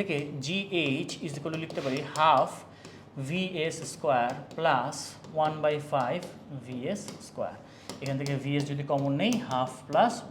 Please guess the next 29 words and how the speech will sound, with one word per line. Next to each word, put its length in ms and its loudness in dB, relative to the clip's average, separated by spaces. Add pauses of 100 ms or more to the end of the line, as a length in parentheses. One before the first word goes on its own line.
one 100 -2 (100)
by 100 -2 (160)
five, 320 2 (440)
তাহলে 200 -4
half 120 2 (100)
plus 180 2 (100)
one 120 2
by 160 0
five 200 -4
কত 120 -2 (100)
হয়? 160 10 (320)
জিরো 180 -2
পয়েন্ট 220 -2
সেভেন 260 2
হয়, 140 0 (560)
I 80 -4
guess। 180 -6 (840)
জিরো 140 -4
পয়েন্ট 160 -4 (100)
সেভেন, 220 2 (140)
এটা 120 -2
হচ্ছে 180 -4
ভি 60 -2 (100)
স্কয়ার 220 -2
ছিল, 80 -4 (100)
ভি 140 -2
স্কয়ার 220 -4
ছিল। 100 -2 (560)
এ 20 -2